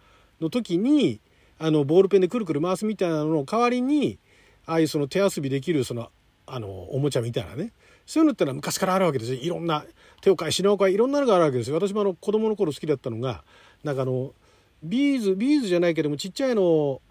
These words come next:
えー、綺麗な玉がずらーっとあの、革紐かなんかにずらーってあの、ちっちゃいのが入ってて、で、それをあの、人差し指と中指で挟んで、くるくるって回してって、チャッチャッってやるだけの、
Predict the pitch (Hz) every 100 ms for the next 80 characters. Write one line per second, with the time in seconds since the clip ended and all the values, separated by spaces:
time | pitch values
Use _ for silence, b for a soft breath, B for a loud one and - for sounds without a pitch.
0 | _ _ _ 147 151 147 143 139 247 240
1 | 175 139 196 233 226 220 220 220 190 185
2 | 156 135 156 151 165 165 147 139 170 175
3 | 190 190 175 170 143 123 131 185 180 156
4 | 143 127 143 135 143 113 123 113 147 98
5 | b b b 165 - 247 240 226 214 196
6 | - b b b - - 214 202 196 165
7 | 131 139 147 202 139 123 151 131 120 147
8 | - 190 247 233 156 127 123 139 151 135
9 | 143 123 175 - 208 - 131 139 135 185
10 | 185 233 170 139